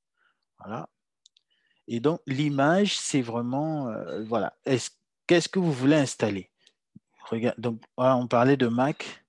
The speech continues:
Est-ce que vous voulez Mac ? Est-ce que vous voulez Amazon Linux ? Est-ce que vous voulez Windows ? Voilà. Donc, c'est ça.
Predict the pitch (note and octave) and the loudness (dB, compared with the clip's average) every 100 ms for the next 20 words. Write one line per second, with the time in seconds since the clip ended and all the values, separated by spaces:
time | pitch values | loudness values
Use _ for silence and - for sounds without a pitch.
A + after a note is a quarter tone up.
0 | _ _ _ _ _ - C3+ - E3+ E3+ | _ _ _ _ _ -4 -2 0 2 4
1 | C#3+ C#3 C#3+ C#3 C#3 C#3+ D#3 B2+ - D#3 | 4 4 4 4 2 2 2 -2 -2 -8
2 | C#3 B2 C3+ C3+ B2 A#2 A#2 A2+ A2 B2 | -6 0 2 2 -2 -4 -4 -2 -2 -2
3 | C#3+ D3+ - A#2+ - D3 D3 B2+ B2 B2+ | -2 -2 -4 -6 -4 -4 -4 -4 -2 0
4 | A#2+ A2+ A2+ A2 A#2 B2+ E3 D#3 - - | 0 -4 -4 -4 -2 -2 -2 -6 -18 -20
5 | _ _ _ _ - G2 G#2+ C3 _ _ | _ _ _ _ -12 -6 -6 -8 _ _
6 | _ _ _ _ _ _ _ _ _ - | _ _ _ _ _ _ _ _ _ -6
7 | A#2+ A#2 - - D3+ - G#2+ | -4 -6 -8 -2 -2 0 -4